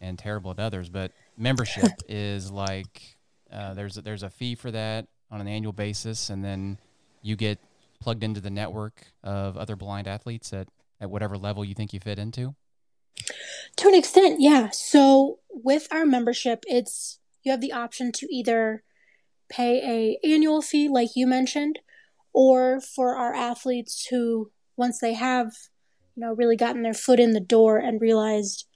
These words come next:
Speaker 2: how beneficial our organization can be to them, there is a lifetime membership, um, in where you are a member for life, <laughs> um, but it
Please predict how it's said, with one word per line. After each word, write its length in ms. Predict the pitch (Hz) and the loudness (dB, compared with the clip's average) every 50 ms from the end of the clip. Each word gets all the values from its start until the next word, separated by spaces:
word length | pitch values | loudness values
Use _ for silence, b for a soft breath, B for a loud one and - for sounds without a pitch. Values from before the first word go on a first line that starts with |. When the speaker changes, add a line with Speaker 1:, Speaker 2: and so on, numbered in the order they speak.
| _ _ _ _ _ _ _ _ _ - - | _ _ _ _ _ _ _ _ _ -4 0
Speaker 2:
how 160 | 254 240 226 | 2 2 4
beneficial 760 | 190 - 240 233 240 233 - - 247 240 - - 233 214 220 | 4 4 2 2 2 0 0 0 0 2 2 2 2 2 2
our 180 | 226 226 226 | 2 2 4
organization 680 | 240 233 220 214 214 208 196 247 311 302 302 - 247 226 | 4 4 4 4 2 2 6 6 6 6 4 2 -4 -2
can 120 | 240 226 | -2 -2
be 100 | 208 208 | 0 0
to 100 | 208 208 | 0 0
them, 300 | 208 208 202 208 208 214 _ _ - | 0 0 -4 -4 -8 -12 _ _ 2
there 120 | 247 240 | 4 4
is 100 | 233 220 | 6 6
a 100 | 226 214 | 6 4
lifetime 520 | 208 226 247 262 285 - - - 226 214 214 | 4 4 4 4 4 2 0 -4 -2 -2 -2
membership, 560 | 202 202 202 196 190 - - - 208 202 - _ _ _ _ _ _ _ _ _ _ _ _ - 240 | -2 -4 -4 -6 -6 -6 -4 -4 -4 -4 -4 _ _ _ _ _ _ _ _ _ _ _ _ -10 -8
um, 240 | 226 220 208 220 277 | -6 -6 -6 -6 -6
in 160 | 277 226 226 | -4 0 4
where 160 | 220 220 220 214 | 4 6 4 4
you 240 | 208 208 226 220 | 2 2 4 4
are 120 | 214 214 214 | 4 4 4
a 240 | 208 208 202 202 196 b b b b b b b b b _ _ _ _ _ _ _ _ _ | 2 2 0 -2 -6 b b b b b b b b b _ _ _ _ _ _ _ _ _
member 280 | - 214 214 214 226 233 | 0 2 4 4 4 4
for 160 | - - 339 | 4 6 8
life, 460 | 302 262 233 220 262 269 - - - - _ - | 8 8 8 8 4 2 -2 -10 -18 -16 _ -6
<laughs> 160 | 247 220 - | -6 -2 2
um, 260 | 247 233 214 214 214 202 B B B B B B B B B - | 2 4 4 2 0 -2 B B B B B B B B B 4
but 160 | - 254 226 | 4 6 6
it 140 | 226 220 | 6 4